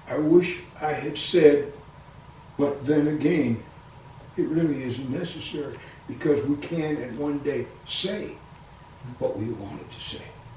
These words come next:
For the Lord himself would descend from heaven with a shout. He's coming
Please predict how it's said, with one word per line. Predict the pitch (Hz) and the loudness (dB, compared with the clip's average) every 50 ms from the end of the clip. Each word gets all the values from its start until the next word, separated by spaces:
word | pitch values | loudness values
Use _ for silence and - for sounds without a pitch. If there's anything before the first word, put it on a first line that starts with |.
| - - - - - - - - - - - - - - - - - - - - - - - - - - - - - - - - - - - - - - - - - - - - - - - - - - - - - - - - - - - - - - - - - - - - - - - - - - - - - - - - - - - - - - - | -18 -18 -18 -18 -18 -18 -18 -18 -18 -16 -16 -16 -16 -16 -16 -16 -16 -16 -14 -14 -14 -14 -14 -16 -16 -16 -16 -16 -14 -14 -14 -14 -14 -14 -14 -16 -16 -14 -14 -16 -16 -14 -14 -14 -14 -14 -14 -14 -16 -16 -16 -14 -14 -14 -14 -14 -14 -14 -14 -12 -12 -12 -12 -14 -14 -16 -16 -16 -14 -14 -14 -14 -14 -14 -14 -14 -14 -14 -14 -14 -14 -14 -14 -14 -14 -6 2
For | - 185 180 | 6 8 10
the | 180 180 | 12 12
Lord | 175 208 214 220 208 190 170 | 12 12 12 12 12 12 12
himself | 175 175 175 165 - - 214 202 190 - - - 175 | 8 6 4 2 4 8 10 12 12 10 10 6 6
would | 175 156 147 | 6 6 8
descend | 156 151 151 - - - 214 196 190 180 170 160 156 147 147 - - - - - - | 6 4 2 2 0 2 4 4 6 6 4 2 2 0 -2 -4 -6 -12 -16 -16 -4
from | - 170 175 170 165 143 | 4 6 6 6 6 6
heaven | - 170 180 180 175 175 170 160 156 - - - - - | 4 6 6 8 8 6 6 4 2 -4 -8 -12 -4 4
with | - 165 160 160 | 6 6 6 6
a | - | 4
shout. | - - - - - - - - - - - - - - - - - - - - - - - - - - - - - - - - - - - 92 95 92 - 80 76 - - - | 2 4 6 8 8 8 6 2 -2 -8 -14 -16 -18 -20 -20 -20 -18 -18 -18 -18 -18 -20 -20 -18 -18 -16 -16 -16 -14 -14 -16 -16 -16 -16 -14 -14 -14 -14 -14 -14 -16 -16 -12 -6
He's | - - - - | -4 -4 -4 -4
coming | - - 156 156 156 156 156 156 151 | 0 4 4 6 6 6 4 4 2